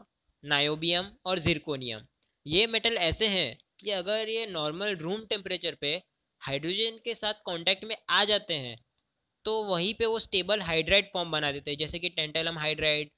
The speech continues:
niobium हाइड्राइड, zirconium हाइड्राइड, ऐसे फॉर्म में कन्वर्ट हो जाते हैं। तो इन्हें ऐसे कन्वर्ट करने से होगा क्या कि normally मेरे मेटल बहुत ही हाई मेल्टिंग पॉइंट वाले हैं,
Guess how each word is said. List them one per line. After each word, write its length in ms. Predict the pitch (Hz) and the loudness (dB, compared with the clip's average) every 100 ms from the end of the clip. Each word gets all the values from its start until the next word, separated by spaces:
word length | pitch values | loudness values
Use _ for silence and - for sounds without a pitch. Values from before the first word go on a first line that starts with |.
| _ 147 | _ -4
niobium 460 | 147 156 170 170 | -2 0 0 0
हाइड्राइड, 520 | 151 151 156 151 156 | 0 0 2 2 0
zirconium 540 | 135 143 - 156 165 160 | -4 -6 -6 -2 -2 0
हाइड्राइड, 340 | 147 147 151 | -2 0 0
ऐसे 260 | 151 - 196 | 0 0 -2
फॉर्म 220 | 185 170 | -6 -8
में 100 | 170 | -6
कन्वर्ट 320 | 170 147 139 | -6 -8 -10
हो 80 | 127 | -10
जाते 280 | 117 110 117 | -8 -8 -8
हैं। 240 | 113 120 _ _ _ _ _ _ _ _ _ _ _ _ - | -10 -12 _ _ _ _ _ _ _ _ _ _ _ _ -4
तो 80 | 254 247 _ | -4 -4 _
इन्हें 200 | 196 214 | -2 2
ऐसे 320 | 277 247 233 254 | 2 0 -6 -6
कन्वर्ट 340 | 220 208 226 | -6 -4 -4
करने 240 | - 233 | -4 -6
से 100 | 226 | -6
होगा 320 | 214 170 196 208 | -6 0 2 4
क्या 240 | 202 190 190 _ _ _ - | 2 -2 -4 _ _ _ -10
कि 120 | 226 | -8
normally 840 | 170 147 147 180 240 226 190 214 | -2 -2 -2 -4 -4 -4 -6 -8
मेरे 260 | 202 190 208 | -2 -2 0
मेटल 500 | 180 151 185 208 226 | -4 -4 0 0 -2
बहुत 300 | 196 175 180 | -4 -6 -6
ही 60 | 233 | -8
हाई 260 | 175 170 190 | -2 0 2
मेल्टिंग 340 | 185 170 175 | 0 -2 -6
पॉइंट 260 | 156 143 139 | -6 -8 -4
वाले 240 | 131 120 | -6 -4
हैं, 280 | 120 117 113 | -6 -6 -10